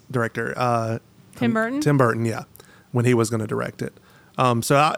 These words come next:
Speaker 1: you know, I knew about that, so that I was like, "Oh, there he is." <laughs>
Speaker 2: And then he turned his face.
Speaker 1: Yeah, yeah. But everybody looked terrible. I don't know what it is with D C, uh, movies.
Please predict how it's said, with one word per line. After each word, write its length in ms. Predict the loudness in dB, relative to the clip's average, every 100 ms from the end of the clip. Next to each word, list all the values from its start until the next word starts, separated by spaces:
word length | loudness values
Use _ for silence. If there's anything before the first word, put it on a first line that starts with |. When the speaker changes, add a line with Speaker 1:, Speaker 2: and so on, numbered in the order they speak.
| -2
Speaker 1:
you 160 | 2
know, 100 | 4
I 140 | 4 4
knew 180 | 6 4
about 240 | 4 2
that, 320 | 0 -2 -4
so 160 | -2 2
that 100 | 4
I 60 |
was 160 | 2 2
like, 240 | -2 -4
"Oh, 260 | -4 -2 -2
there 220 | -4 -4
he 120 | -6
is." 260 | -8 -10 -4 -4
<laughs> 40 | -4 -14 -10 -4
Speaker 2:
And 100 | 0
then 100 | 0
he 100 | -2
turned 240 | -4 -6
his 100 | -6
face. 400 | -6 -8 -8 -12 -2
Speaker 1:
Yeah, 220 | 0 0 -4 -18 -16 -12
yeah. 100 | -12 -12 -14 -2
But 160 | 4 6
everybody 460 | 6 6 6 4 4
looked 220 | 2 2
terrible. 440 | 2 2 2 2
I 100 | 2
don't 140 | 2 4
know 100 | 4
what 100 | 4
it 80 |
is 200 | 4 2
with 180 | 0 0
D 220 | 2 2
C, 440 | 0 2 2 2 -2 -10 -20 -20 -14 -2
uh, 280 | 2 2 2
movies. 680 | 4 4 4 2 0 -2